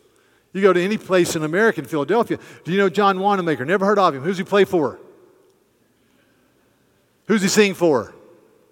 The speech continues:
See, see, see, I, I read that and I go, you know, John Wanamaker, a billionaire that gave away most of his money, who was an enormous blessing, who was a patron of the arts,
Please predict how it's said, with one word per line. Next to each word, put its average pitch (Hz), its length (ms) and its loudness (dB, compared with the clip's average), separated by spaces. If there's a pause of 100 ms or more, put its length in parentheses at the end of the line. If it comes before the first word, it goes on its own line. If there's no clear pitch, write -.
(1900)
See, 247 160 -8
see, 262 180 -8
see, - 260 -12
I, - 300 -12
I 170 40 -8
read 226 260 0
that 190 100 2
and 175 80 -4
I 170 60 0
go, 160 160 0
you 208 120 -2
know, 226 240 0 (1080)
John 233 320 0
Wanamaker, 214 520 0
a 170 60 -2
billionaire 202 420 0
that 170 100 0
gave 214 220 0
away 208 280 0
most 208 400 -2
of 180 80 -10
his 151 180 -6
money, 151 340 -8 (1900)
who 214 100 -2
was 196 140 -2
an 180 160 -4
enormous 247 400 -2
blessing, 151 340 -4
who 170 80 -2
was 185 100 0
a 165 60 -2
patron 247 360 -2
of 190 60 -6
the 165 120 2
arts, 156 240 0